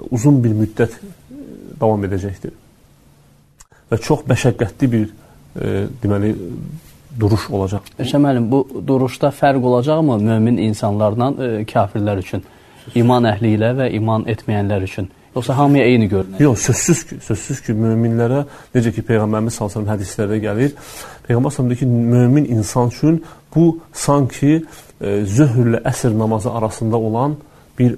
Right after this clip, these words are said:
Speaker 1: vaxt kimi gələcək.
Speaker 2: Qısa müddət.
Speaker 1: Qısa, qısa müddət kimi göstərəcək. Amma kafir insan üçünsə, həmçinin bu özü də bir, bir növ kəffarədir. Kafir insan üçünsə bu çox məşəqqətli və, e, əzablı
Speaker 2: Uzun bir
Speaker 1: bir,
Speaker 2: zaman
Speaker 1: uzun bir
Speaker 2: olacaq.
Speaker 1: duruş, e, olacaq.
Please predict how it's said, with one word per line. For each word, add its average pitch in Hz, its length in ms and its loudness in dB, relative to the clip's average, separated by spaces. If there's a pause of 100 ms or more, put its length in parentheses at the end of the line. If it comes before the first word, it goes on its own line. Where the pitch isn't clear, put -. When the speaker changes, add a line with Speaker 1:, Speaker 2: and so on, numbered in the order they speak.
Speaker 1:
vaxt 110 420 -2
kimi 107 220 -4
gələcək. 98 220 -4
Speaker 2:
Qısa - 160 -4
müddət. - 320 -14
Speaker 1:
Qısa, 147 180 0 (240)
qısa - 160 0
müddət 120 340 0
kimi 107 140 -2
göstərəcək. 95 600 -8 (220)
Amma 170 220 4
kafir 151 320 4
insan 139 460 2
üçünsə, 123 320 -2
həmçinin 160 320 4
bu - 140 6
özü 147 180 2
də 131 140 4
bir, 147 180 4 (260)
bir 131 140 4
növ 127 160 2
kəffarədir. 104 580 0 (320)
Kafir 139 380 2
insan 117 320 0
üçünsə 117 400 -4 (100)
bu 131 160 0
çox - 240 -6
məşəqqətli 113 640 -4
və, 120 140 -2
e, - 640 -18 (160)
əzablı 110 260 2
Speaker 2:
Uzun 113 40 0
bir 107 60 -2
Speaker 1:
bir, 113 60 0
Speaker 2:
zaman 110 140 -2
Speaker 1:
uzun 113 260 4
bir 113 60 2
Speaker 2:
olacaq. 107 100 -2
Speaker 1:
duruş, 104 320 -2
e, - 140 -14 (240)
olacaq. 95 340 -8